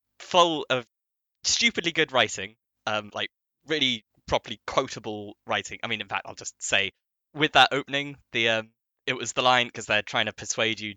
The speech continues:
not to go out into the world and just, you know, embrace darkness. And you ask them, you say, "Well, okay, what, what's out there?" <laughs> And they say, "Well, it's basically just a big ball. It's a big ball with some evil apes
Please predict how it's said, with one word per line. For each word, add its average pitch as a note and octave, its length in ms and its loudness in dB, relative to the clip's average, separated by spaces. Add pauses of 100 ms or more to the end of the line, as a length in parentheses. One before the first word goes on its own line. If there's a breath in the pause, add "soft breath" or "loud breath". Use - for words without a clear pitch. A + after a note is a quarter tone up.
(120)
not G#2+ 160 -6
to A2 100 -14
go G2+ 140 -4
out G#2 220 -2
into - 160 -18
the G2+ 80 -10
world G2+ 260 -4
and F#2 100 -20
just, - 280 -12
you G#2 100 -16
know, F#2 140 -10 (120)
embrace G#2 520 -6
darkness. - 640 -4 (760)
And G2 300 -10
you G#2+ 140 -6
ask - 200 0
them, G#2 360 -8
you - 100 -16
say, A2+ 160 -2
"Well, C3 200 2
okay, A#2 200 0
what, A#2 260 -8
what's - 220 -4
out F3+ 220 2
there?" F#2+ 180 -8 (560)
<laughs> - 500 2
And A#2+ 220 -4
they A2+ 140 0
say, A2 400 -2 (400)
"Well, F3+ 420 10 (420)
it's - 100 -12
basically F3+ 340 2
just - 260 -2
a A#2 80 -2
big C3 320 -2 (160)
ball. F#2+ 400 -8 (480)
It's C3 100 -8
a C#3+ 60 -4
big G#3 280 6 (120)
ball C#3+ 340 4
with B2+ 140 -6
some A2 160 -8
evil B2+ 320 0
apes - 340 -2